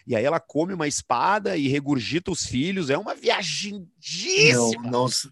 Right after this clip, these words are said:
Speaker 2: não sei nada dessa história, mas é incrível, né, que seja filho do sol, né? Porque o que que era o faraó? O faraó era o filho do sol. O que que era o Montezuma? Era o filho do sol.
Speaker 1: Filho do sol.
Speaker 2: E o que que era o Atahualpa? Era o filho do sol,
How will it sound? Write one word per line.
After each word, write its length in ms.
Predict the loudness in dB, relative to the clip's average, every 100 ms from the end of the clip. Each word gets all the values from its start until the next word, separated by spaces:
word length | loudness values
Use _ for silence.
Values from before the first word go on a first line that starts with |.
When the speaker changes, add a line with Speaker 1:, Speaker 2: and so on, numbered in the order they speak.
| _
Speaker 2:
não 220 | 0 2 4
sei 260 | 4 4
nada 400 | 6 6 6 2
dessa 260 | -2 -2 -2
história, 260 | -4 -2 -2 -8 -4
mas 300 | 4 4 6
é 60 | 4
incrível, 420 | 4 4 4 4
né, 120 | 0
que 80 | 0
seja 280 | 0 2 2
filho 340 | 2 -2 -2
do 140 | -4
sol, 200 | 0 4 4 2
né? 140 | 0 -2
Porque 380 | -8 0 2 0 -6 -4
o 100 | -2
que 220 | 2 0
que 240 | 2 4
era 280 | 6 6 4
o 60 | 2
faraó? 480 | 2 2 2 0 -4
O 40 | _ _ _ -6
faraó 340 | 0 2 2
era 120 | 2
o 20 |
filho 260 | -2 -4 -4
do 120 | -4
sol. 340 | 0 2 0 -2 _ -8
O 100 | -6
que 220 | 2 2
que 260 | 2 4 8
era 240 | 8 8
o 60 | 6
Montezuma? 680 | 4 2 2 2 0 0 -2
Era 140 | 0 0
o 40 |
filho 240 | 2 0 0
do 120 | -2
sol. 260 | 2 4
Speaker 1:
Filho 100 | 4
do 100 | 0
sol. 200 | -10 -6
Speaker 2:
E 40 | -4
o 40 |
que 160 | 2 2
que 200 | 6 6
era 180 | 8 6
o 40 |
Atahualpa? 500 | 6 6 6 6 6
Era 80 | 2
o 40 |
filho 240 | 2 -6 -4
do 80 | -2
sol, 420 | 2 2 0